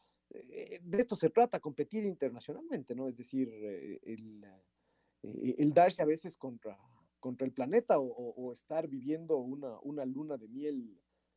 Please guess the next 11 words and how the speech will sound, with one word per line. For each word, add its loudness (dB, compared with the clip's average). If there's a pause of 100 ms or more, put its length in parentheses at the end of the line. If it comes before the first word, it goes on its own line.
(200)
eh, -20 (420)
in-, -10
increíble 4
como -8
la -6
que, -6
como -6
la -6
que -12
está 4
viviendo, 2